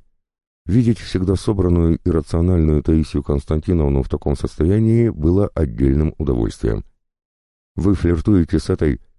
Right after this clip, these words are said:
с этой темноволосой красоткой», — выпалила Таисия, снова в очередной раз переходя в общении со мной на официальное «вы», будто нас кто-то сейчас слышал.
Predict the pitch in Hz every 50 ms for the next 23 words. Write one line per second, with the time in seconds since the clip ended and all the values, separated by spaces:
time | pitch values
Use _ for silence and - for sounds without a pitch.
0 | _ _ - - 98 - 95 90 80 - - 90 87 87 85 90 92 90 - -
1 | 82 - - 90 - - 78 67 - 69 60 52 - _ _ _ _ _ _ _
2 | _ _ _ _ _ _ _ - - 65 69 - 65 60 57 55 53 55 - 67
3 | 69 76 76 - - 65 58 60 58 - - - - - 80 71 65 62 60 65
4 | - - - 64 64 60 65 65 78 76 - - 76 64 - - 64 62 64 60
5 | 62 - - - 71 65 62 60 - 65 64 67 67 67 67 64 64 64 - -
6 | - - - 65 62 64 64 62 64 62 73 87 87 - - - _ _ _ _
7 | - 71 73 73 - - 71 76 76 73 - - - 71 67 69 62 69 64 -
8 | 69 65 - - 65 53 - - 52 50